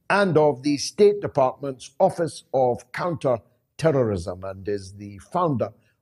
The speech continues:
of Berg Associates and is one of our most popular guests on the Mother of All talk shows. So I'm delighted to be able to welcome Larry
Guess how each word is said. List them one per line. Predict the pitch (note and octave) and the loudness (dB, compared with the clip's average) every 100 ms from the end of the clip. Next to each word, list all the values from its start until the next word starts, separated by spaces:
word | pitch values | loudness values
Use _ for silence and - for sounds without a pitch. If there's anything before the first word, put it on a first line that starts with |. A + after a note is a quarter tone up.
| - | -2
of | A2+ F#2 F#2 | 0 0 4
Berg | C#3+ C3+ G#2+ F2 - | 6 6 2 -6 -8
Associates | A#2+ - E3 - B2+ G2 - - | -8 -2 -2 -2 -6 -10 -12 -8
and | A2+ A#2+ B2 | -6 -4 -2
is | B2 A2+ | -4 -2
one | E3 E3 D3+ | -2 -2 -4
of | C#3+ C3+ A2 - | -2 -2 -2 0
our | C#3 C3 A#2 _ _ _ | 4 4 0 _ _ _
most | C#3+ G3 F#3+ - - | 2 4 2 -2 2
popular | G#3+ A3 E3+ E3+ E3 | 2 2 2 4 2
guests | C3 D#3+ A2+ - - - - _ _ - | 2 0 0 -10 -20 -20 -20 _ _ 2
on | C#3 C3+ | 2 4
the | B2+ | 2
Mother | B2+ A#2 A#2 | 4 2 0
of | G#2 | 0
All | A#2 A2 | -2 0
talk | G2+ A2+ - | -2 -4 -4
shows. | A2+ F#2+ - | -6 -8 -6
So | A#2 G#2+ | -4 -4
I'm | G#2 | -4
delighted | F#2+ A#2 C#3 - A#2 - _ _ _ | -2 2 2 0 -8 -16 _ _ _
to | B2 | -2
be | A2 B2+ | 2 4
able | A#2+ A2 G2 | 4 0 -2
to | A#2+ A2+ | -2 -2
welcome | A2 A#2 A#2 A2+ G#2 G2 _ | 0 -2 0 -4 -8 -12 _
Larry | F#2+ G2+ F#2+ F2 | -2 0 0 -4